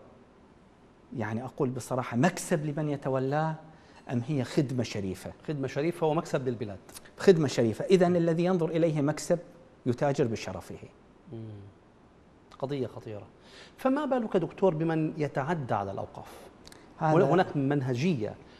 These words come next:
Speaker 2: للاعتداء على الأوقاف في العراق. المسألة تعدت إنه يحافظ عليه أم لا يصونه كذا، المسألة تعدت إلى الاعتداء الفعلي.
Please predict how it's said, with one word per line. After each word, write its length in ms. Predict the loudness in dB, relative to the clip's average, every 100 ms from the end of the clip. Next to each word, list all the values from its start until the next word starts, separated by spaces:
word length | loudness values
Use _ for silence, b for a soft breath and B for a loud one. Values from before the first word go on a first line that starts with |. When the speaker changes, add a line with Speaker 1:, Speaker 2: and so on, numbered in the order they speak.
| B -2
Speaker 2:
للاعتداء 460 | 0 0 2 0 0
على 200 | -2 -4
الأوقاف 400 | -6 -2 0 0
في 60 |
العراق. 320 | -6 -6 -8 -12 -20 -20 B B B
المسألة 340 | 0 0 2 0
تعدت 440 | 2 0 2 2
إنه 380 | 0 0 0 -2 B B -4
يحافظ 420 | 0 0 0 -2
عليه 520 | 2 2 2 0 0
أم 120 | 0
لا 60 | 0
يصونه 680 | -2 -2 0 2 2 0 0
كذا، 380 | 2 2 2 0 -8 -6
المسألة 480 | -4 -2 0 0 -2 -12 -4
تعدت 360 | -2 0 -2
إلى 100 | -2
الاعتداء 420 | -4 -4 -4 -2 -2
الفعلي. 380 | -2 -2 -2